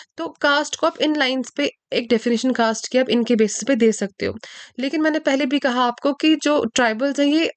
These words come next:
हे-, होमोजेनियस नहीं है, इनमें काफ़ी आपको हेटेरोजेनिटी देखने को मिलेगी।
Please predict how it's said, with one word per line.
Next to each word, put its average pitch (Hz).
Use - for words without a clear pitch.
हे-, 220
होमोजेनियस 254
नहीं 226
है, 285
इनमें 254
काफ़ी 226
आपको 214
हेटेरोजेनिटी 247
देखने 202
को 196
मिलेगी। 190